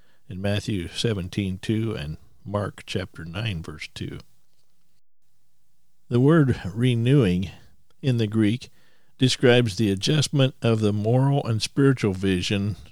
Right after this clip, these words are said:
and thinking to the mind of God, a willing response on the part of the believer. The world system is evil and under the rule of Satan. We must hate what is evil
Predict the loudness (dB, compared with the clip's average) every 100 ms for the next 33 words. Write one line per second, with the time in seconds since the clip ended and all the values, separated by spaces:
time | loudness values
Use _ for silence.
0 | -6 -2 -2 0 2 2 -2 -4 -6 0
1 | 6 6 6 2 0 -2 -2 0 0 0
2 | -4 -10 -20 -20 -20 0 2 4 4 4
3 | 4 2 2 0 2 -2 -4 -6 -10 -6
4 | 0 2 2 -2 0 0 2 2 0 -2
5 | -4 -4 -4 -4 -6 -14 -20 -20 -20 -18
6 | 0 4 4 4 2 0 0 -2 -2 -4
7 | -6 -8 -12 -12 -12 -4 4 4 4 -2
8 | -12 -18 -6 0 2 2 4 4 2 0
9 | 0 -2 -2 0 2 2 -2 -14 -18 -20
10 | -20 -8 0 2 4 0 -2 -10 -12 -16
11 | -2 2 2 0 -6 -4 -2 -2 -2 -4
12 | -6 -10